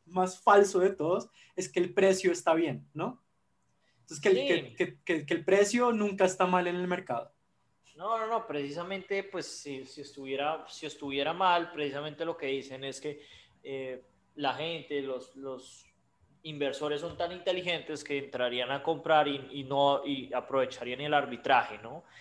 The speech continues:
Speaker 1: Sí,
Speaker 2: Pero
Speaker 1: que
Speaker 2: básicamente
Speaker 1: alguien,
Speaker 2: es,
Speaker 1: alguien
Speaker 2: es
Speaker 1: más
Speaker 2: una
Speaker 1: inteligente lo podía arbitrar, ¿no?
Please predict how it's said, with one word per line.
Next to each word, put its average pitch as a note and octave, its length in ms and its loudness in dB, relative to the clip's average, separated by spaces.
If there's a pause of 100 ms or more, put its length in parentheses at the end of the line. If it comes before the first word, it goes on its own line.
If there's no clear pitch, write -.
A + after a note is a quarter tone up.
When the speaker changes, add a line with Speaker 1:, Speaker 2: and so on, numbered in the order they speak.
(140)
Speaker 1:
Sí, - 160 0
Speaker 2:
Pero F3 140 8
Speaker 1:
que F3+ 40 8
Speaker 2:
básicamente A#3+ 360 4
Speaker 1:
alguien, G3+ 140 4
Speaker 2:
es, - 260 -2
Speaker 1:
alguien E3 260 0
Speaker 2:
es F#3 60 4
Speaker 1:
más G3+ 140 10
Speaker 2:
una G#3+ 100 0
Speaker 1:
inteligente G3+ 540 0
lo G3+ 160 -2
podía C#3+ 440 -2
arbitrar, B2+ 460 -10
¿no? A2 120 -20